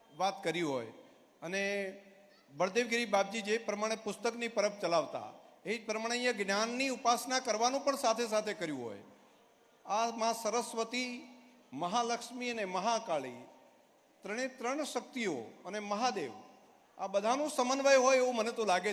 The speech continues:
છે. તમામનો આશીર્વાદ આ ધરતી ઉપર હોય ને એવું દ્રશ્ય બિલકુલ અહીંયા આવ્યા પછીની એની ઉર્જા એવી દેખાય છે. રાજ્ય સરકાર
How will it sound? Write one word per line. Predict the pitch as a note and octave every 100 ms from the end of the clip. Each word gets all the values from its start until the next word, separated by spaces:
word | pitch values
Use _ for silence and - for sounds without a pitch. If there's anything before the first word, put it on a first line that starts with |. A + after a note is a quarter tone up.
| G3+
છે. |
તમામનો | G3 G3 B3 C4+ C4
આશીર્વાદ | G#3 G#3+ A#3+ A#3
આ | A3
ધરતી | F#3 E3+ G#3
ઉપર | G#3 G#3+ F#3+
હોય | A3
ને | G#3 E3+ E3+
એવું | G3 B3+ C4 G3 - - -
દ્રશ્ય | F3 A3 - B3+
બિલકુલ | A3 A#3 C#4 C4
અહીંયા | B3+ B3+
આવ્યા | A#3 B3+ B3
પછીની | - B3+ B3+
એની | C4 G#3
ઉર્જા | A3 A3 C#4+ B3+
એવી | A3+ F#3
દેખાય | D#3 C3 A#2 G2+
છે. | - - - - _ _ _ - _ _ _ _ _ _ _ -
રાજ્ય | C#3 G#3 A3+ C#4+
સરકાર | C#4 C4+ C#4+